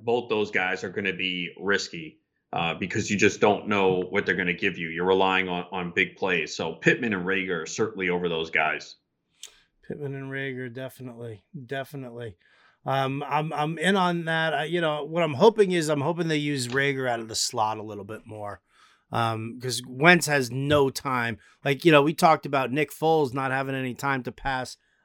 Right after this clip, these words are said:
Speaker 2: uh, on Monday night. N-, uh, Carson Wentz is picking his ass up twenty-two times a game,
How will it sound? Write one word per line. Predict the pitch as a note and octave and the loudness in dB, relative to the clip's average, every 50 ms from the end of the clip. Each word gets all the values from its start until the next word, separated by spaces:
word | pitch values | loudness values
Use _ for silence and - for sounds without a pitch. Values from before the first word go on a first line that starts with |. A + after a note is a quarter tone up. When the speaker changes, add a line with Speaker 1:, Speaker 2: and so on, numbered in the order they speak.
| - - | -6 -2
Speaker 2:
uh, | B2+ B2+ B2 B2 B2 A#2 | 0 2 2 2 2 2
on | C3 C3+ C3 | 2 2 2
Monday | B2+ C3+ C#3 C#3 C3+ C3+ B2+ | 0 0 -2 -2 -2 -2 -2
night. | B2 C3 D3 D#3 D3 C3+ - - - _ _ _ - | 0 2 4 6 6 4 2 -4 -18 _ _ _ -10
N-, | C3+ - - - | -10 -10 -10 -12
uh, | G2+ - - - - | -14 -14 -14 -8 2
Carson | - F#3 G3 G3+ - - D#3+ D#3 | 6 6 8 8 6 4 2 2
Wentz | F3 F3+ D3+ - | 2 2 0 -2
is | C3 - | -8 -8
picking | - - D#3 C#3 D3+ | -6 -4 -4 -4 -2
his | C#3 C3+ B2+ | -4 -2 -2
ass | C#3+ C#3 C#3 C3+ - D3+ | 0 0 -2 -2 -2 -4
up | C#3 - - | -6 -6 -6
twenty-two | - - D#3+ D3 C#3+ C3+ - D3+ C#3+ | -8 -6 -4 -4 -4 -4 -6 -8 -6
times | B2 - C#3 C3+ C3 B2 A2+ | -2 2 2 2 2 2 -2
a | A#2 | -4
game, | G#2+ C3+ C#3 C#3+ C3+ B2 A#2 G#2+ | -2 0 0 2 2 0 -4 -6